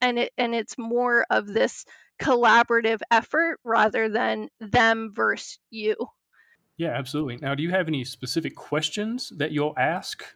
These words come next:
Speaker 2: just to try to pull out information from the testers about graphic design or anything?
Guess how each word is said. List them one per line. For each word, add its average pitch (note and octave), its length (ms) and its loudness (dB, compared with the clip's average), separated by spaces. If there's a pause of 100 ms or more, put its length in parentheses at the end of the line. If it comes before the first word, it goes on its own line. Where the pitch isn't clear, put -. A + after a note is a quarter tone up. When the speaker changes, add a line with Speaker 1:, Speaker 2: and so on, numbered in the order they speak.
(180)
Speaker 2:
just C3+ 260 -10
to B2+ 160 -6
try C3+ 220 -4
to B2 100 -4 (340)
pull D#3 220 0
out C3+ 240 2
information E3+ 800 0
from E3 240 2
the D#3+ 80 2
testers D#3+ 520 2
about D3 380 0
graphic D3+ 240 0
design D3 260 -4
or D3 80 -4
anything? D3+ 220 -8